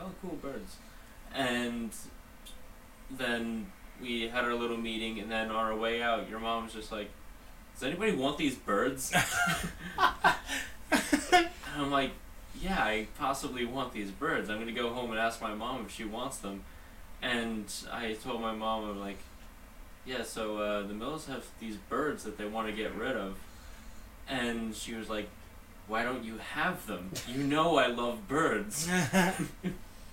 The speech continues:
Speaker 1: So she's, like, getting angry at me that I didn't take the birds immediately and
Speaker 2: Mm-hmm.
Speaker 1: not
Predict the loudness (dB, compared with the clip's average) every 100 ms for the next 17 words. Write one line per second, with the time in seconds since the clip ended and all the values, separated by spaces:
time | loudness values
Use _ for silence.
0 | -12 -10 -10 -10 -10 -6 -2 0 2 2
1 | 2 2 2 2 2 2 2 2 0 -2
2 | 0 0 2 2 2 0 -2 -2 -4 -6
3 | -4 -4 -2 -2 0 0 0 -2 -2 -2
4 | -2 -4 -2 0 2 2 2 -2